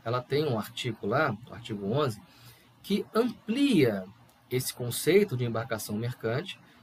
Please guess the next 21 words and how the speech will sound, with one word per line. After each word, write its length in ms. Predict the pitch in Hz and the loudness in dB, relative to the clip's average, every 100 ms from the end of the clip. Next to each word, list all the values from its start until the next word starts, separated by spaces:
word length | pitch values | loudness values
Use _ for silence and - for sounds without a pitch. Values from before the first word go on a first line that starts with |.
| - | -8
para 220 | - 208 | 0 0
permitir 920 | 202 - 240 233 240 196 - 147 180 226 - - _ _ _ _ _ _ _ | 0 0 0 2 0 -2 2 4 4 2 -6 -20 _ _ _ _ _ _ _
que 380 | - 226 202 120 - - | -6 -2 0 -2 -6 -4
demais 500 | 135 156 127 139 160 | 2 4 6 6 4
artefatos 880 | 147 - 139 - 113 139 - 196 - - - - - | 2 -2 -2 2 2 2 -2 -8 -10 -18 -20 -20 -2
também 500 | 208 180 160 202 - _ | 0 4 4 2 0 _
sofram 680 | - - 175 220 214 135 113 - | -12 -2 6 6 6 2 -2 -2
a 120 | 156 151 | -2 0
jurisdição 720 | 147 160 180 190 147 143 156 - - - _ | 0 0 -2 -2 2 2 0 -8 -20 -20 _
do 80 | 151 | -12
Tribunal 420 | - 160 151 147 | -4 0 2 2
Marítimo. 460 | 160 175 123 107 117 | 2 2 2 0 -6
Então, 240 | 120 156 | -2 0
olha 180 | 175 190 | 4 4
lá, 220 | 160 98 | 4 0
diz 240 | 104 123 | -2 -2
o 60 | 143 | 0
artigo 340 | 135 147 156 | 0 -2 -2
dez 240 | 165 135 143 | 2 2 2
o 40 | |
seguinte 540 | - 196 170 127 107 | -2 -2 0 0 -2